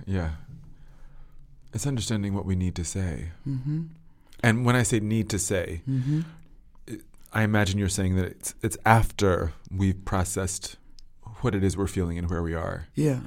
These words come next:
Speaker 2: and it's sort of like contributing where you're at. Not getting it off your chest. You know, where I'm at right now, it's not a good place.
Speaker 1: Oh, you know, Will Smith said something about this, about how he and Jada fight. And he says,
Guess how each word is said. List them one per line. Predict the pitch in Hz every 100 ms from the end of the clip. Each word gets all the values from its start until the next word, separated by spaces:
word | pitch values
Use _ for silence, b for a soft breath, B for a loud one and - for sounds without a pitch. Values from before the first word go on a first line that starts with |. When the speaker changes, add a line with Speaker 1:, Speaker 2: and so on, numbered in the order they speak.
| -
Speaker 2:
and | 147
it's | 143 131
sort | 143
of | 139
like | 131 131
contributing | 139 127 - 226 180 143 127 120
where | 143
you're | 135 127
at. | 120 - - - - - - - -
Not | 156 175 143
getting | 175 156
it | 139
off | 131 131
your |
chest. | 113 156 113 110 -
You |
know, | 139 131
where | 123 127
I'm | 123 131
at | 127 117
right | 123 120
now, | 127 117 117 b b -
it's | - 139
not | 123
a | -
good | 123 104 -
place. | 143 120 57 - - - -
Speaker 1:
Oh, | 151 143
you | 127
know, | 147 135
Will | 143
Smith | 139 135 131
said | 131 98
something | 92 90 92
about | 90 -
this, | 98 98 - - -
about | 87 95 90
how | 98
he | 92 104
and | 95 90
Jada | 101 95 90 82 - -
fight. | - 95 85 - - - B B B B B B B B - - -
And | 95 92
he | 95
says, | 104 123 110 98